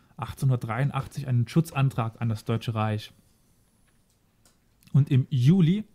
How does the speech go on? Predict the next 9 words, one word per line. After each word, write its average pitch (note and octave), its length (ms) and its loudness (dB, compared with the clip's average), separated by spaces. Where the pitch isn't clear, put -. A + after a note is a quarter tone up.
achtzehnhundertvierundachtzig C3+ 1000 -4
handelte D3 480 2
dann C#3+ 220 0
eben D3+ 460 4
der C#3+ 340 2
schon C#3+ 180 2
erwähnte C3+ 400 0
Gustav C3 380 -2
Nachtigall C3 640 -2